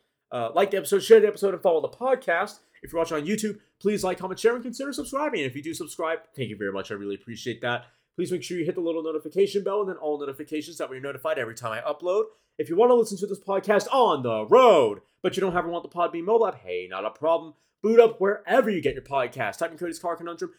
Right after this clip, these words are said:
and then choose the episode you want to listen to.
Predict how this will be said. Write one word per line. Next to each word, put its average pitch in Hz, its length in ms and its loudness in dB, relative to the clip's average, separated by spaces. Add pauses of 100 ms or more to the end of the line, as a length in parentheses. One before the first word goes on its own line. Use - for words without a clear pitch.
(140)
and 190 100 0
then 233 120 4
choose 240 360 0
the 214 80 8
episode 220 460 10
you 220 240 4
want 208 220 4
to 214 80 6
listen 208 300 6
to. 151 440 2